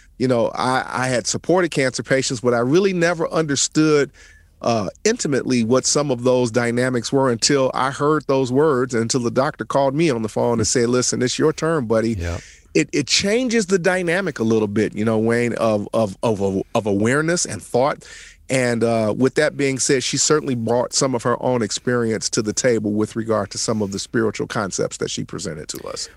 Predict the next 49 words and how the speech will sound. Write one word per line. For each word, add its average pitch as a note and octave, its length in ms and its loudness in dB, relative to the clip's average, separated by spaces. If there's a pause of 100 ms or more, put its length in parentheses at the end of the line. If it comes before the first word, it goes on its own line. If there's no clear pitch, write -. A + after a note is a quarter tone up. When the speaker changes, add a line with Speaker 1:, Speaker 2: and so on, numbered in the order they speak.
Speaker 2:
Well, A3+ 100 -2
let's C#4 160 0
talk D#3 200 0
more C3+ 220 6
about F2 220 2
this - 180 -2
matter F#2+ 360 2
of D#2+ 100 -6
renewing F#2 580 4
your E2+ 140 0
strength. D#2+ 560 0
Of D#2 140 -4
course, F#2 440 2
uh, D#2+ 640 -4
the - 80 -8
book D#2+ 220 -2
of D#2+ 80 2
Isaiah E2+ 500 4
has D#2+ 220 0
a D#2 40 -6
great E2+ 240 -2
verse E2+ 240 0
about D#2+ 280 0
renewing F2 340 2
our E2 140 0
strength G2 420 -2
with D#2+ 160 -4
wings G#2 380 4
like G#2+ 240 4
eagles. B2 420 2
I F2+ 80 0
love G#2+ 220 2
that C3+ 160 6
Speaker 1:
Mm. D#3 60 4
Speaker 2:
imagery, D#3 360 4
don't G#2+ 200 -2
you? G2+ 200 0 (240)
Speaker 1:
Mm-hmm. D3+ 880 2
It's B2+ 140 -2
one C#3+ 140 2
of C#3 60 0
my B2 120 0
favorite D3 500 0
scriptures C3+ 480 0
because A#2 340 0
it A2+ 160 -2
does C3+ 360 2
give C3 240 2
us, B2 160 -2